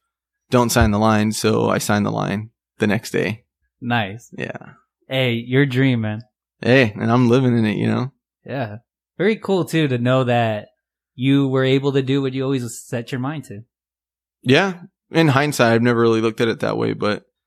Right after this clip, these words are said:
Speaker 1: as you get older, you kinda realize, like, I've checked off a bunch of things off my list, you know, list of life that, that I wanted to com-, accomplish.
Speaker 2: Very cool. I never had a list like that, so kudos to you, man.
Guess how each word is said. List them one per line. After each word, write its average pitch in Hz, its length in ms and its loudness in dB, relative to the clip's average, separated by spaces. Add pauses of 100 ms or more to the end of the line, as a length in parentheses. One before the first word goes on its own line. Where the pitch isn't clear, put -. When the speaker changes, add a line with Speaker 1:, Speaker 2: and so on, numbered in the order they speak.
(340)
Speaker 1:
as 110 140 2
you 113 60 0
get 107 140 2
older, 113 200 2
you 107 160 0
kinda 110 260 -4
realize, 113 480 -2
like, 110 360 -8 (760)
I've 113 200 -2 (180)
checked 123 340 0
off 113 300 2
a 110 40 -6
bunch 107 240 -6
of 104 80 -6
things 107 240 -4
off 101 220 -6
my 101 140 -6
list, 101 400 -4
you 117 80 -4
know, 110 360 -6
list - 280 -4
of 104 120 -6
life 110 340 -2
that, - 240 -8 (100)
that 113 120 0
I 110 60 2
wanted 110 260 2
to 107 80 -2
com-, - 280 -10 (180)
accomplish. 104 640 -2 (560)
Speaker 2:
Very 127 240 -4
cool. 117 340 -8 (140)
I 127 60 -4
never 135 260 2
had 139 160 2
a 131 40 2
list 143 280 2
like 160 220 0
that, 165 300 2
so 120 260 0
kudos 151 460 -6
to 143 100 -6
you, 120 180 -4
man. 104 240 0